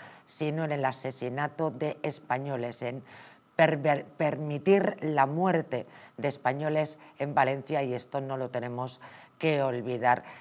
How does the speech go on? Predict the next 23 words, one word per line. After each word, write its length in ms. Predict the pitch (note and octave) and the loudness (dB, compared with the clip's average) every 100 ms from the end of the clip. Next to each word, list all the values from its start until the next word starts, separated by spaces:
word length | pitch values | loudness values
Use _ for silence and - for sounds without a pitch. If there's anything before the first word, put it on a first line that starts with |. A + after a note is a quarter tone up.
| - | -6
Dice, 840 | F3 B3 B3 E3+ D#3+ D#3+ D3+ D3+ C#3+ | 4 4 6 4 4 4 4 2 0
querido 500 | D#3 E3 D3 E3 D#3+ | 0 0 2 2 2
Luis 180 | D#3 C#3+ | 0 0
María 420 | C#3 D#3 C#3 - | 0 4 4 6
Pardo, 420 | D3 C3+ D3 D3 - - - _ | 4 6 2 0 -6 -18 -20 _
que, 400 | - F#3 F#3+ F#3 - | 4 6 6 4 0
eh, 580 | F3 E3 D3+ C#3+ D3 C#3+ - | 2 4 2 2 -2 -4 0
Aldama, 600 | D#3 E3 E3+ E3+ E3 - - | 4 6 8 8 6 -4 -16
que 120 | - D3+ | -2 2
lo 120 | C3+ | 2
tiene, 480 | C#3+ C#3+ C3+ A#2+ - | 2 2 2 0 0
que 80 | B2 | -2
lo 120 | A#2+ | -2
tiene 240 | C#3+ B2+ | -2 -4
todo. 340 | - B2+ A#2 - - - - - | -2 -2 -2 -6 -14 -20 -20 -2
Eh, 200 | D3+ D3+ | 0 2
Torres 360 | F#3 E3+ E3+ D3 | 4 4 4 2
dice 400 | D#3 - D3+ C#3+ | 0 0 0 0
que 160 | D3+ | -2
se 100 | - | -2
van 220 | C3+ C#3+ C#3 | 2 2 2
a 200 | C#3 - | -2 -2
querellar, 720 | C#3 C3+ C#3+ G3 F#3+ F#3+ | -2 -2 6 10 10 8